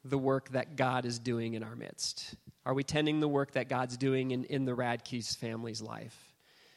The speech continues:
but now also in our lives? And so we're gonna turn from all of those idols of efficiency and productivity and impact and certainty and control and comfort. And instead, we're gonna say, God, we're gonna trust, we're gonna trust you deeper.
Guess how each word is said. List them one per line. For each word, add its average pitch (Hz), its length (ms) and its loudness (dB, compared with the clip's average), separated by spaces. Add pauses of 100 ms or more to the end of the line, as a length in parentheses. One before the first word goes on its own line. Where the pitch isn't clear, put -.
(300)
but 147 140 -2
now 135 200 6
also 131 500 0
in 120 80 -2
our 117 200 -6
lives? 117 720 -10 (760)
And 143 80 -4
so 175 100 4
we're 170 80 4
gonna 202 140 6
turn 190 340 4
from 175 200 2
all 147 180 8
of 160 80 6
those 151 180 6
idols 143 380 4
of 135 80 2
efficiency 147 680 2
and 131 140 0
productivity 143 680 2
and 131 100 2
impact 131 600 2
and 123 100 0
certainty 143 560 0
and 135 100 0
control 135 520 2
and 131 120 -2
comfort. 131 480 0 (440)
And 156 100 4
instead, 180 580 6
we're 165 100 4
gonna 170 120 4
say, 160 220 4
God, 156 160 6
we're 160 80 0
gonna 185 160 4
trust, - 880 0 (400)
we're 165 120 2
gonna 151 80 4
trust - 580 0
you 151 80 0
deeper. 123 640 -2